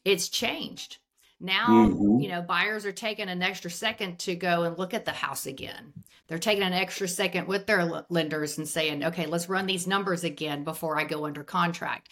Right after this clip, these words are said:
Speaker 1: So it's not that urgent rush that we used to see. Do you see that on
Speaker 2: Mm-hmm.
Speaker 1: your side too?
Speaker 2: Yeah, absolutely. Except for, for the right house, like you mentioned. I mean,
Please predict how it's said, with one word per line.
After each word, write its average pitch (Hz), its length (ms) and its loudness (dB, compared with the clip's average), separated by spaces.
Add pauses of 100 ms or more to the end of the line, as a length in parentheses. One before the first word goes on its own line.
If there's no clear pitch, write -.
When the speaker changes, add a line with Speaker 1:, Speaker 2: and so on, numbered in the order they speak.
(120)
Speaker 1:
So - 200 -2
it's 185 120 -2
not 208 200 -2
that 170 200 -2
urgent 175 340 -4
rush 156 280 0
that 165 140 -4
we 170 100 -2
used 156 320 -6
to 208 80 -4
see. 220 500 0 (720)
Do 196 100 -8
you 208 100 -8
see - 200 4
that 202 180 6
on 196 60 4
Speaker 2:
Mm-hmm. 147 80 6
Speaker 1:
your - 100 -4
side 196 320 -6
too? 214 400 -6 (760)
Speaker 2:
Yeah, 127 340 4 (520)
absolutely. 120 560 2
Except 165 320 2
for, 170 100 2
for 165 120 4
the 147 80 4
right 143 180 4
house, 123 340 -2
like 107 200 -8
you 110 60 0
mentioned. 107 380 -2
I 95 60 -10
mean, 101 320 -6